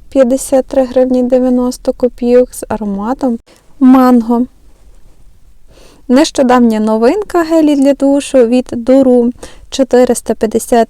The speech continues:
мілілітрів, всього є три варіанти ароматів: алоє вера, свіжість океану та гібіскус і жасмін.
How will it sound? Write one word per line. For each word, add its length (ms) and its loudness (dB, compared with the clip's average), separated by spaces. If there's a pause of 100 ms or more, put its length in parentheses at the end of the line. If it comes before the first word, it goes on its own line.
мілілітрів, 580 0
всього 440 0
є 400 0 (500)
три 280 4
варіанти 720 0
ароматів: 680 0
алоє 400 -2
вера, 500 0
свіжість 560 -6
океану 680 -4
та 180 -2
гібіскус 760 -4
і 240 0
жасмін. 640 -4